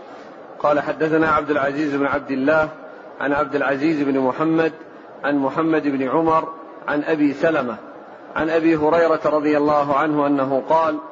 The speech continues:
قال رسول الله صلى الله عليه وسلم: ما استكبر من أكل معه خادمه وركب الحمار بالأسواق واعتقل الشاة فحلبها".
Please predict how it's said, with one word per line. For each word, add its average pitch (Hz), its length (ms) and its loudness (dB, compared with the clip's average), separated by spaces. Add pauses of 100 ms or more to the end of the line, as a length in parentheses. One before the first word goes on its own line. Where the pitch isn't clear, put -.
(320)
قال 160 300 4
رسول 147 340 2
الله 151 420 4
صلى 147 280 2
الله 147 400 2
عليه 143 380 2
وسلم: 165 600 2 (540)
ما 156 100 4
استكبر 170 840 2 (160)
من 147 340 2
أكل 160 420 2
معه 156 480 2
خادمه 147 520 2 (640)
وركب 151 480 2
الحمار 151 680 2
بالأسواق 156 680 0 (520)
واعتقل 156 640 0
الشاة 160 560 0
فحلبها". 143 1040 2